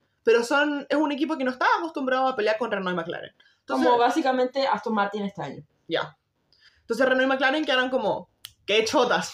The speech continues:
Speaker 1: ¿por qué no estás haciendo la pelea?". Entonces ahí empiezan a mirar el auto, así como de encontrarle algo, y ahí cacharon que los frenos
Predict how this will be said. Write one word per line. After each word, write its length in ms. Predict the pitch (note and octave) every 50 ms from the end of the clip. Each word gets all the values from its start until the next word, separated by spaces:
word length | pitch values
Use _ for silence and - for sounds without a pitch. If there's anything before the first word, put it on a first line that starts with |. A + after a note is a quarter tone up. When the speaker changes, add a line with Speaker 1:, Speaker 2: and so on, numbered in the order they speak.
| - -
Speaker 1:
¿por 180 | A3 G#3+ G#3+
qué 140 | - A#3 B3
no 80 | B3+ B3+
estás 380 | B3 B3+ - A#3 A3+ A#3 B3
haciendo 240 | A#3+ - G#3+ G#3+ A3
la 100 | G#3 F3+
pelea?". 340 | - C#3+ - - - F#3+ - _ _ _ _ _ _ _ _ _ _ _ _ _ _ _ _ _ _ _ _ _ _ _ _ -
Entonces 480 | F3+ F3+ F3+ G3+ A3 A3 B3 C4 A3+
ahí 120 | A3 G3 G#3
empiezan 380 | G#3+ G#3 - A3+ A#3 C4 A#3+
a 80 | A#3+ A#3+
mirar 240 | B3+ C4+ C#4 D#4+ G#4+ B4+ B4+ - _ _ - - - - - _ _ _ _ _ _
el 120 | A3 A3+
auto, 220 | B3+ D4 C4+ -
así 120 | G#3+ G#3 G#3
como 180 | G3+ G3 F3+
de 180 | E3+ D#3 C3 B2+
encontrarle 480 | E3 E3+ F3+ F3 F3 G#3+ G#3+ B3 B3+ C4+
algo, 300 | D#4 D#4+ C#4 C4 C#4+ B3
y 80 | G#3+
ahí 100 | G3+ A#3
cacharon 320 | A#3+ B3 B3 C4 A#3+ B3+ B3
que 80 | B3
los 200 | G3 E3 D#3 -
frenos 600 | - A3 A3 C4 D4 E4 F#4+ A#4+ B4 - - -